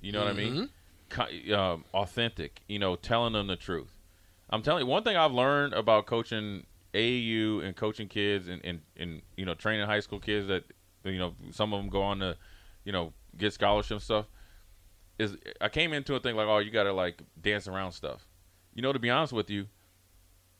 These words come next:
Speaker 1: they s-, when you don't tell 'em the truth, they don't trust you. Because they hear all this nonsense,
Speaker 2: Yeah,
Speaker 1: all this nonsense.
Speaker 2: yeah.
Speaker 1: So they, they come to you for the truth serum. And it's, and it's not always telling them what they don't do right.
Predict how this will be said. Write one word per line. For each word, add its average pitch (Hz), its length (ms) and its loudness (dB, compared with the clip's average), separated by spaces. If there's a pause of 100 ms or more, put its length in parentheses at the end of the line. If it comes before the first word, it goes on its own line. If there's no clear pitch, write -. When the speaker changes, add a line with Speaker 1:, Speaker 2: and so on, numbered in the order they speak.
Speaker 1:
they 123 200 8
s-, - 240 -8
when 113 200 -2
you 185 140 -2
don't 143 280 2
tell 143 200 2
'em 147 80 -4
the 131 80 -2
truth, 139 300 -2 (220)
they 120 140 6
don't 117 180 2
trust - 320 -4
you. - 100 -16 (1400)
Because 147 240 2
they 165 120 4
hear 185 280 4
all 156 160 6
this 139 160 2
nonsense, 139 400 4
Speaker 2:
Yeah, 196 160 12
Speaker 1:
all 196 160 10
this 139 120 0
nonsense. 143 300 4
Speaker 2:
yeah. 208 180 6 (120)
Speaker 1:
So 147 200 6
they, 165 200 6
they 175 180 2
come 190 300 -4
to 165 80 0
you 185 320 -2
for 170 180 0
the 151 100 0
truth 214 280 -4
serum. 98 320 -2 (1080)
And 165 160 4
it's, 165 180 0
and 160 160 4 (200)
it's 160 120 0
not 202 220 6
always 170 400 6
telling 165 320 4
them 143 160 0
what 135 220 2
they 135 120 4
don't 123 320 -2
do 113 160 -2
right. 92 320 0